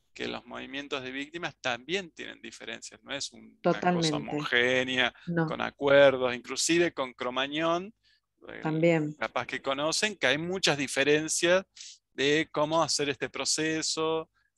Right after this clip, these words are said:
Speaker 1: eh, algunos le, eh, culpabilizan también a los integrantes de la banda y otros que nada que ver,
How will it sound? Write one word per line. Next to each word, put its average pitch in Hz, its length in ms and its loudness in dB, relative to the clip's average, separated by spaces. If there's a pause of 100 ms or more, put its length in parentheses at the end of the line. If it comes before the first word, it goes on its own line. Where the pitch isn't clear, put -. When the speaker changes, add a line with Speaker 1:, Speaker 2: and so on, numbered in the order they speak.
Speaker 1:
eh, 113 340 -10
algunos 127 600 -6
le, 117 180 -10 (280)
eh, 113 340 -8 (520)
culpabilizan 120 680 -8
también 117 300 -6
a 117 40 -10
los 117 100 -12
integrantes 117 480 -12
de 120 60 -8
la 123 140 -4
banda 160 340 0
y 117 80 -2
otros 117 320 -10
que 101 140 -14
nada 117 260 -4
que 131 100 -4
ver, 165 400 0